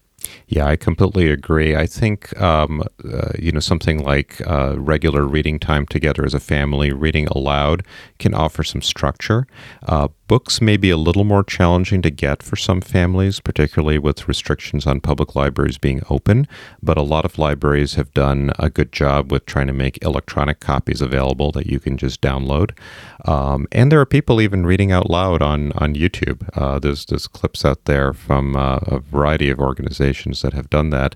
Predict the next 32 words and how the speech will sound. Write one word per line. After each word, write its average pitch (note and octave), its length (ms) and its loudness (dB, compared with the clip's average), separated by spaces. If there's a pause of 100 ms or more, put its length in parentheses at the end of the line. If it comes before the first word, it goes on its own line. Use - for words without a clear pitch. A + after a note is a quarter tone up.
(400)
uh, D2+ 260 0
in F#2+ 120 2
an F#2+ 120 2
effort, G#2 280 2
again, D#2+ 340 2
to D2+ 120 -4
provide D#2 680 0
some C#2 200 -2
of C#2 80 0
that C2+ 160 -2
structure, - 580 -2
that D2 240 -2
balance, D#2 520 0
and, F#2+ 240 0
and A#2+ 180 0
that B2 200 0
feeling D#3 360 0
of F2 140 -2
connection E2 500 -2
that C2+ 140 0
I C2+ 80 0
think - 400 -2
really C#2 300 -2
can C#2 240 -2
happen. C#2 440 0 (520)
And E3 100 4
the G3+ 80 6
other G3+ 160 4
thing C#3+ 240 0
is, A#2 220 2
there's - 240 0
actually B2+ 500 0